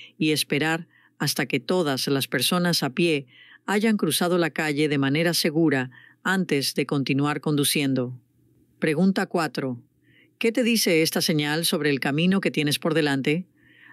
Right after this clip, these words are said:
A. Debes aumentar la velocidad y proceder con precaución.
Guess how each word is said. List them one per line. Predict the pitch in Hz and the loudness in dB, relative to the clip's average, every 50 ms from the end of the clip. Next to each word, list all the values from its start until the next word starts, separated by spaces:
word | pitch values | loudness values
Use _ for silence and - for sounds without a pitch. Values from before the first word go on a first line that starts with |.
| - _ - | -16 _ -6
A. | 160 156 160 165 175 190 185 - _ _ _ - - _ _ | -4 -2 -2 -2 -2 -4 -6 -8 _ _ _ -20 -20 _ _
Debes | - 170 190 196 220 - | -2 0 0 0 2 2
aumentar | 214 180 165 151 139 127 160 156 147 | 0 0 0 0 -2 -2 -2 -2 0
la | 175 175 | 0 0
velocidad | 175 180 180 165 - 190 151 151 139 143 147 160 202 - _ _ _ | 0 0 0 0 0 0 0 0 0 -2 -2 -4 -8 -14 _ _ _
y | - 180 | -4 -2
proceder | - 165 170 - - 156 143 151 151 | 0 0 0 0 0 0 0 0 0
con | - 180 160 | 0 -2 -2
precaución. | 151 170 160 - 180 175 - - 220 190 143 127 127 - | -2 -2 -2 -2 -2 0 0 0 0 0 0 -2 -4 -8